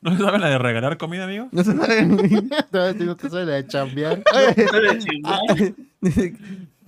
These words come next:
Speaker 2: <laughs> ni con el supresor de sonidos se quita el rugido de tripas de Tito, güey, así.
Speaker 1: Justamente.
Speaker 2: Bueno, pues saludos a todos los que nos escuchan y que ojalá y nos regalen comida, aunque tenemos hambre. Este, no, pero sí, en serio, si quieres pide algo de comer.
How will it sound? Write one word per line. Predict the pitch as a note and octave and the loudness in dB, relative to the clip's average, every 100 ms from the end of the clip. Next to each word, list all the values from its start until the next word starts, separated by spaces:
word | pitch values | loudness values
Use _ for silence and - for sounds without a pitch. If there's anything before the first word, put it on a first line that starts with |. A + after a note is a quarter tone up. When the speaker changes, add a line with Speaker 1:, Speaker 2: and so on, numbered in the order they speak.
| E3+ | -4
Speaker 2:
<laughs> | G#3+ F#3+ G3+ F3+ G#3 G3+ | 0 0 -2 -4 -8 0
ni | G#3 G#3 | 0 2
con | G#3 G3+ | 2 2
el | F#3+ | 2
supresor | A3+ F#3+ G3 F#3+ A3+ | 0 0 0 2 0
de | B3+ C#4 | 0 0
sonidos | A#3+ G3+ A#3 C#4+ D#4+ | 0 2 2 0 -2
se | - A3 E3+ | -6 -6 -4
quita | F3 G3+ A#3 | -4 -2 0
el | G#3+ F#3 F3 | 2 0 0
rugido | F3+ G3+ A#3+ A#3+ | 0 0 2 4
de | F#3+ | 2
tripas | F#3 A3 A#3+ G3+ | 0 0 2 0
de | F#3+ | 0
Tito, | F3 G#3+ F#3+ | -2 -4 -2
güey, | F3 F3 | 0 0
así. | F3 F#3+ A3+ - - - G#3 A3 - - - G#3 F#3 - | 2 0 -2 -8 -16 -12 -10 -10 -12 -10 -8 -8 -10 -12
Speaker 1:
Justamente. | - D3+ - A#2+ A#2 A#2 _ _ _ _ _ _ _ _ _ _ _ _ _ | -10 -10 -8 -12 -12 -14 _ _ _ _ _ _ _ _ _ _ _ _ _
Speaker 2:
Bueno, | D3 C#3 | -2 -2
pues | B2+ C3+ C3 | -2 -4 -4
saludos | C#3 D3+ E3 E3+ D#3 - _ _ | -4 -2 -2 -2 -6 -14 _ _
a | C3+ | -16
todos | A#2+ D#3 | -8 -6
los | D#3 | -6
que | D3+ | -4
nos | B2+ | -4
escuchan | B2 - F3 G3+ - | -4 -8 -10 -10 -10
y | C#3 | -12
que | C#3 | -12
ojalá | B2 B2 | -12 -10
y | C#3 | -8
nos | C#3+ C#3 | -8 -8
regalen | B2 C3 C3 | -8 -8 -8
comida, | A#2+ B2+ C#3+ | -10 -10 -10
aunque | C3 | -12
tenemos | A#2+ A#2+ C3 | -12 -10 -8
hambre. | A#2 G#2 - | -10 -12 -14
Este, | B2 A#2+ A#2+ - A#2 A2 A2 | -10 -10 -10 -12 -12 -12 -12
no, | C3+ F#3+ | -10 -10
pero | D#3+ | -10
sí, | D3 | -10
en | E3+ | -12
serio, | F3 F3 D#3+ | -12 -12 -14
si | G#3 | -14
quieres | E3 F3+ | -16 -14
pide | E3+ D#3+ | -10 -10
algo | D#3 | -10
de | D3 | -12
comer. | C#3 C3 | -12 -12